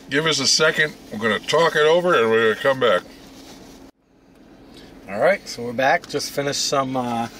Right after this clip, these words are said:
Speaker 2: Zanelli's pizza. Uh, again, I, I think it's probably the,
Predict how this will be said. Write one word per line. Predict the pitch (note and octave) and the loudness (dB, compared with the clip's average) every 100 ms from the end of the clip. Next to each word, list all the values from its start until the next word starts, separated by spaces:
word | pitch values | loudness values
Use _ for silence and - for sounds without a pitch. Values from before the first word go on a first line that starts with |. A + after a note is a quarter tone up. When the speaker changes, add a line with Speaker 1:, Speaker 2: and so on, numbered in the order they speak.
| - - - - - - | -18 -18 -20 -20 -18 -10
Speaker 2:
Zanelli's | G#2+ B2+ C3+ D3 D#3+ D3+ - | -2 0 0 2 2 0 -4
pizza. | E3+ F3 - A#3+ B3 - - - - - - | -6 0 2 2 0 -10 -20 -20 -20 -18 -8
Uh, | B2 A#2 A#2+ A2+ | -4 -4 -4 -6
again, | A2+ A#2+ C#3 C#3+ D3 C3+ - - - - - - - - - | -6 -2 0 0 -4 -8 -18 -20 -20 -18 -18 -20 -20 -18 -2
I, | C#3+ - | -2 2
I | C#3 | -2
think | - - | 0 -4
it's | D3+ - - | -4 -8 -6
probably | - E3+ E3 C#3+ | 0 2 2 2
the, | C3+ B2+ | 4 4